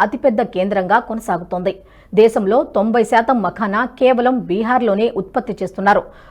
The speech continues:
నార్త్ బీహార్ ప్రాంతంలో అధికంగా ఈ మఖానా పండిస్తారు. కానీ దీన్ని ప్రోత్సహించేందుకు కేంద్రం ఇప్పటి వరకు ఎలాంటి చర్యలు తీసుకోలేదు. తాజాగా మోదీ ప్రభుత్వం తీసుకున్న ఈ నిర్ణయంతో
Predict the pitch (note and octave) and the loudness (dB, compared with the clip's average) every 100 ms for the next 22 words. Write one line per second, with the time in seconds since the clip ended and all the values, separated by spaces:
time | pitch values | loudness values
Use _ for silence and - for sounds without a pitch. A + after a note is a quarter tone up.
0 | - A3 C4+ D4+ C#4+ G3+ G#3+ A3+ A3 E3+ | -2 4 4 4 -2 -2 0 0 0 -2
1 | E3+ G3 F#3 F#3+ A#3 E3+ G3+ B3 G#3+ G3+ | -2 -2 0 2 2 2 0 -2 -2 0
2 | G#3+ G3+ F#3+ F3 - A#3+ G3+ D#4+ - F#3+ | 0 0 -2 -4 -6 -6 -4 -4 -4 -4
3 | F#3 - G#3 G3 - - F3+ G3+ D4+ G#3 | -4 2 2 2 -6 -4 -2 0 -4 -2
4 | G#3+ G#3 A3+ G#3 C4 C4+ C4 A3 G#3 G3 | -2 -2 -2 -4 -2 -2 -2 -2 -4 -4
5 | B3 G#3 G3 G3 G#3 A#3 G3+ G#3+ C#4 A3 | -6 -4 -2 0 -2 -2 -6 -6 -6 -4
6 | G3 A#3 F3+ E3+ G#3+ A#3+ - A#3 A3+ C#4 | -6 -6 -2 0 0 -2 -4 0 0 -2
7 | - F#3 - G3 G3+ G#3 - - _ F#3+ | -4 -8 -4 0 0 -2 -6 -20 _ 2
8 | G3+ A3+ G#3 A3+ G#3 F#3+ G3+ G3+ G3+ F#3+ | 4 4 4 4 2 0 -2 -2 -6 -6
9 | F#3+ F#3 F#3+ F#3 G3+ F#3+ - F#3 F#3+ F#3+ | -8 -6 -8 -8 -4 -4 -2 -4 -4 -4
10 | G3 F3+ E3+ C#4+ | -4 -4 0 0